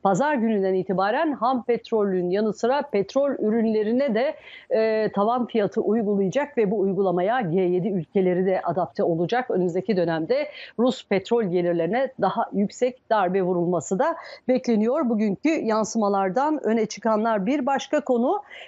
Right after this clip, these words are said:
e, yolsuzluklar konusu. Rus, e, Ukrayna ordusunda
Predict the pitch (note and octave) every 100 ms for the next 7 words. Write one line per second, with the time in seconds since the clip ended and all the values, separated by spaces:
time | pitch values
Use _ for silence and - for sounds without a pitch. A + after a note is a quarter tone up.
0 | - A3 A3+ A3+ A3+ A#3 A#3 G#3+ - G#3+
1 | A3 G3+ A#3+ A#3 - C#4 F#3+ B3 A#3+ -
2 | E4+ F#4+ B3+ F#4 - - G#3 A3+ A3 -
3 | B3+ F4 E4 A#3+ F#3 F#3+ F#3 - G3+ G3
4 | F#3+ D4+